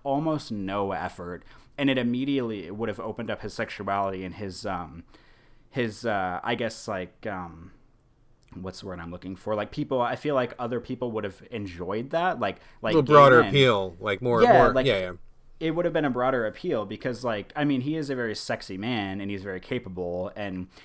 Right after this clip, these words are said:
Speaker 1: he doesn't look like your normal, you know, thirty-five or forty-five-year-old, like, grizzled Sam Fisher, Joel, um, you know, from The Last of Us, like, like Metal Gear Solid, like, that kind of thing. 'Cause I feel like that whole,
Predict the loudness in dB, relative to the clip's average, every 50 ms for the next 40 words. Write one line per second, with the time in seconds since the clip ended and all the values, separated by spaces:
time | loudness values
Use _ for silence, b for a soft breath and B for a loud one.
0 | b b -8 -6 -4 -2 -2 -2 -2 -2 -4 -4 -4 -4 -4 -4 -4 -6 -6 -6
1 | -6 -6 -8 -8 -8 -6 -6 -4 -4 -4 -4 -4 -4 -4 -4 -6 -6 -8 -10 -14
2 | b b b b -2 0 0 0 0 -2 -4 -6 -8 -8 -6 -6 -6 -6 -8 -10
3 | -8 -6 -4 -2 0 0 0 0 -2 -4 -6 -10 -12 -10 -8 -8 -6 -6 -6 -8
4 | -6 -4 -2 -2 -2 -2 -4 -6 -8 -8 -6 -4 -2 -2 -2 -4 -4 -4 -4 -4
5 | -6 -8 -14 -12 -10 -8 -8 -6 -4 -4 -2 -2 -2 -4 -4 -8 -8 -6 -6 -4
6 | -4 -6 -8 -10 -8 -10 -8 -8 -8 -8 -6 -4 -4 -4 -4 -6 -8 -8 -6 -4
7 | -2 -2 0 -2 -2 -2 -2 -4 -4 -4 -4 -4 -4 -6 -6 -6 -8 -6 -6 -8
8 | -8 -8 -8 -8 -6 -4 -4 -4 -6 -8 -10 -10 -8 -8 -6 -6 -6 -8 -8 -6
9 | -6 -6 -6 -8 b b b b b -6 -6 -4 -4 -2 -2 -2 -2 -4 -6 -8
10 | -6 -4 -2 -2 0 0 -2 -2 -6 -6 -4 -4 -4 -4 -6 -8 -8 -8 -8 -8
11 | -8 -8 -8 -6 -6 -8 -8 -6 -4 -6 -4 -4 -2 -2 -2 -2 -4 -6 -8 -4
12 | -4 -2 -2 -4 -6 -4 -4 -2 0 0 -2 -2 -4 -6